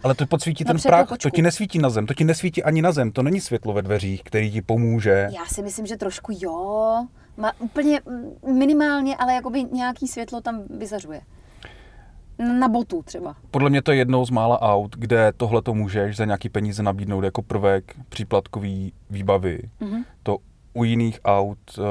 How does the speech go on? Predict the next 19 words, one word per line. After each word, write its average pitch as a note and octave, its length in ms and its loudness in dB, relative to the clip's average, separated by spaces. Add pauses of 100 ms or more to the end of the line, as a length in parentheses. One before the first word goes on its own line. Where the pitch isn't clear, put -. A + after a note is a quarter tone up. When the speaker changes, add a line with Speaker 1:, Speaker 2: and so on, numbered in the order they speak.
(120)
Speaker 1:
fungovat G#2+ 420 0
nebude, A2+ 280 2
protože A2 460 -6
znovu G#2+ 360 -2
to G#2 120 -10
kupuješ G2 400 -6
kvůli F#2 200 -10
toho, F#2 180 -6
jak F2 120 -12
to G2+ 80 -6
auto F#2+ 200 -8
vypadá. F2+ 460 -6 (200)
Speaker 2:
Mhm. G#3+ 220 -8 (960)
Speaker 1:
A- - 40 -8
Speaker 2:
Tohle B3+ 240 2
je D#4 140 6
design, A3 340 -6
to - 80 -8
je, G#3+ 120 -6